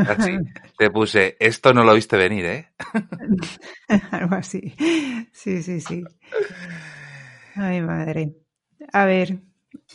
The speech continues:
Speaker 2: ¿qué es lo que, mm, no te cuadró de esa alineación?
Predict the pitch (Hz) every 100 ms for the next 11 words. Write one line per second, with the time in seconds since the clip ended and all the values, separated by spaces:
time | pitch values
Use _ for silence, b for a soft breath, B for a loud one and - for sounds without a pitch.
0 | _ _ - _ - 240 247 254 254 254
1 | 226 214 208 208 202 190 185 180 180 190
2 | 196 190 190 190 175 170 - 185 190 175
3 | 185 180 170 165 165 156 151